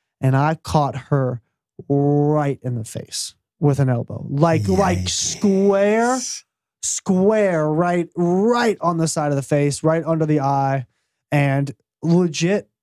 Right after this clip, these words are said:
Speaker 1: like, I started
Speaker 2: You
Speaker 1: apologizing.
Speaker 2: fucking Matt Rifter.
Speaker 1: Bro, I was literally gonna say that.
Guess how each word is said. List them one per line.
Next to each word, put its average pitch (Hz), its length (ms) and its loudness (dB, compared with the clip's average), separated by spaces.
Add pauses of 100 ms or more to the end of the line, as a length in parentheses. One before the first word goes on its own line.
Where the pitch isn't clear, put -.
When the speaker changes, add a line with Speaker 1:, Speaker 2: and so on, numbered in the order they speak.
Speaker 1:
like, 160 120 2
I 160 140 2
started 170 220 0
Speaker 2:
You 151 40 0
Speaker 1:
apologizing. 156 580 2
Speaker 2:
fucking 135 220 2
Matt 147 220 0
Rifter. 143 500 -2
Speaker 1:
Bro, 156 240 2
I 147 120 0
was 156 200 -2
literally 165 300 2
gonna 147 160 0
say 143 200 0
that. 131 200 -2